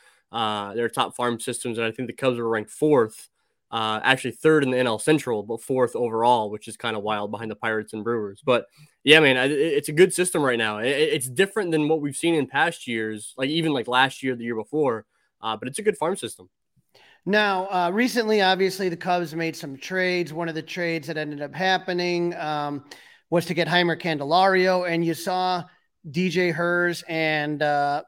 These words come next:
Speaker 2: Kevin Made go. And then also you saw was a Ryan Jensen got, uh, waived, right? And so you're,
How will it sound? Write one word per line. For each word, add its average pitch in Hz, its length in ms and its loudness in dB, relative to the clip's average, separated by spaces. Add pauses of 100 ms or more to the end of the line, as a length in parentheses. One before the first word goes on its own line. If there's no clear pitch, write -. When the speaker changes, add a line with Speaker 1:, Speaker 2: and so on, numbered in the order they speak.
Speaker 2:
Kevin 170 240 0
Made 170 460 4
go. 170 360 0 (480)
And 185 180 2
then 190 260 4
also 202 540 0
you 185 280 0
saw 190 240 -2
was 185 160 -2
a 165 80 -6
Ryan 180 300 2
Jensen 180 440 0
got, 147 320 -2
uh, 147 160 -2
waived, 139 400 -6
right? 190 320 0 (160)
And 170 180 -4
so 170 500 -4 (800)
you're, 208 260 0